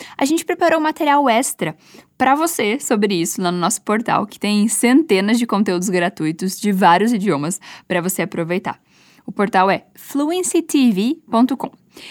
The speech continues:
Nesse material extra, você encontra o diálogo escrito, a tradução, uma parte que fala sobre esses verbos diferentes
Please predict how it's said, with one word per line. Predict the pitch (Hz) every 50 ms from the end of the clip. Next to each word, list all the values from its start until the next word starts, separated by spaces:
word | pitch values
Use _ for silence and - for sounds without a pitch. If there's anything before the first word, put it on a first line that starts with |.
| - - -
Nesse | 269 302 339 - -
material | 196 269 - - - 196 196
extra, | 208 233 233 226 - 196
você | 180 175 202 - -
encontra | 220 214 - 185 196 202 196 170 - - -
o | 180 180
diálogo | 165 180 170 165 175 196
escrito, | 247 254 - - 285 285 277 277 277 277
a | 247 233
tradução, | - 226 220 226 285 302 - - 202 220 254 - - - - - - - -
uma | 269 330 370
parte | - - 302 294 - - - -
que | - 294
fala | 285 - - 269 247 285 311 302
sobre | - - 277 214 233 240 240 226
esses | - 240 233 - - 247 233 220
verbos | 208 208 214 226 220 202 226 220 208
diferentes | 208 - 269 - 330 294 240 208 214 240 - - 277 - - -